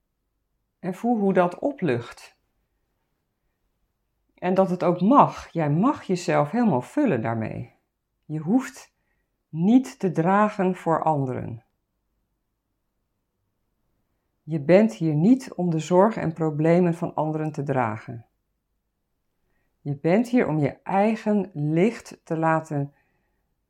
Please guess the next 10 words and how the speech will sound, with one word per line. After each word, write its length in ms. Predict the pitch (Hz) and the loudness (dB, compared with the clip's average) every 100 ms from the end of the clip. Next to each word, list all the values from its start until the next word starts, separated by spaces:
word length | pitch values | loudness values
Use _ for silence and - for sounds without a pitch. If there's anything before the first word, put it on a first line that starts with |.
| _ _ _ _ _ | _ _ _ _ _
schijnen 880 | _ - - 180 196 226 254 311 320 _ _ _ _ _ | _ -16 -2 2 4 4 4 4 0 _ _ _ _ _
en 100 | 123 | -16
stralen. 840 | - - 196 202 214 220 262 311 _ _ _ _ _ _ _ _ _ _ _ _ _ _ _ _ _ _ _ | -14 -6 0 4 6 6 2 0 _ _ _ _ _ _ _ _ _ _ _ _ _ _ _ _ _ _ _
En 260 | - 139 135 | -6 -4 0
daar 340 | 156 214 254 | 6 6 6
hebben 320 | 196 165 147 | 4 2 0
anderen 340 | - 220 214 160 | 2 2 2 2
juist 420 | 131 135 165 - | 4 4 2 -6
voordeel 500 | - 220 202 127 120 | -6 -2 0 0 -2
bij. 400 | 117 - 120 117 | -4 -4 -6 -12